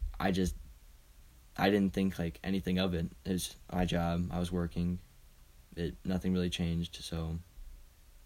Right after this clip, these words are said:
But I kinda just wasn't expecting it,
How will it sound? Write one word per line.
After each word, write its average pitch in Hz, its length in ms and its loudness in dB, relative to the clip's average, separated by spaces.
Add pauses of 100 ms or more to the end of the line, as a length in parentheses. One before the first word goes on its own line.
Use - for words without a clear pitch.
(720)
But 113 280 0 (1500)
I 98 100 4
kinda 107 240 4
just 98 260 0 (1800)
wasn't 95 280 0
expecting 101 420 -2
it, 82 140 0